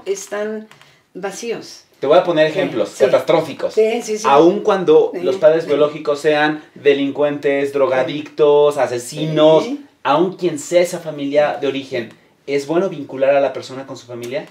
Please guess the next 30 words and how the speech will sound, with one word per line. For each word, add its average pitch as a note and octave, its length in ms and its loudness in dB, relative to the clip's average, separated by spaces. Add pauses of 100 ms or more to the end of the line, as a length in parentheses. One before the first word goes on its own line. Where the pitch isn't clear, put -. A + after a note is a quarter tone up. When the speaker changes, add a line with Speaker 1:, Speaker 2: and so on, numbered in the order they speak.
(100)
Speaker 1:
Bueno, G3 340 0
por G3+ 140 -4
lo G3 100 -2
menos, B3+ 680 -4
digamos, G3 600 -4
en F#3+ 360 -4
su, F3 760 -6 (520)
eh, E3+ 460 2
¿cómo G3+ 180 -4
diré? G3 320 0
En F#3 100 -2
su G3 120 -4
espacio G#3 460 -2
mental, G3 600 -4
¿no? - 120 -8
Speaker 2:
Ok. B3+ 60 -4
Speaker 1:
Digamos, F3+ 360 -4 (380)
de G3 240 2
que F#3+ 360 -2
encontrarse, F3+ 1000 -2
vivir F3+ 320 0
con F#3 160 -2
ellos, G3 500 0
no F3+ 200 -4
necesariamente, E3 920 -8
¿no? - 220 -10 (360)
Pero A3+ 300 6 (240)
aún C4+ 500 2
el A3 340 -2
peor, A#3 440 2